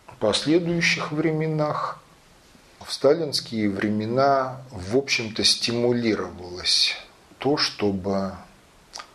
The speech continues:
товарищеские отношения между людьми, в том числе и в процессе осуществления творческого,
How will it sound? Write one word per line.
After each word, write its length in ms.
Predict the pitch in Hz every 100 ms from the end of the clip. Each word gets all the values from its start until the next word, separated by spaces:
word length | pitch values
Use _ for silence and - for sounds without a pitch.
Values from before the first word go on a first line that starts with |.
| - - - - - - - - _ - - _ _ -
товарищеские 1040 | 104 104 107 101 - - - - - 101
отношения 920 | 95 98 101 98 - 104 95 90 92 92
между 420 | 98 92 82 92
людьми, 680 | 87 92 92 107 131 156 147 - - - -
в 100 | -
том 260 | 101 95
числе 360 | 82 - - 92
и 300 | 92 90 90
в 160 | 85 -
процессе 680 | 101 98 - 101 92 - 95
осуществления 1120 | 92 - 90 - - - 98 98 90 90 90 85
творческого, 1200 | - 98 - - - - - - - 135 123 127